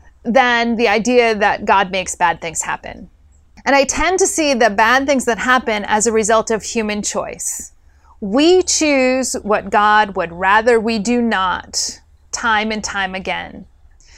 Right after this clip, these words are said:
And sometimes people make spectacularly bad choices, and those choices end up harming innocent people around them. And sometimes bad things happen through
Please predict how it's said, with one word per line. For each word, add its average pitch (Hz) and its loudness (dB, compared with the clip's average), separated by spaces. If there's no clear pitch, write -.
And 262 4
sometimes 339 0
people 302 2
make 285 2
spectacularly 285 0
bad 247 2
choices, - -6
and 247 4
those 254 4
choices 254 4
end 277 4
up 226 2
harming 269 0
innocent 262 0
people 220 -2
around 175 -2
them. - -6
And 311 2
sometimes 427 2
bad 262 2
things 277 0
happen 262 0
through 277 0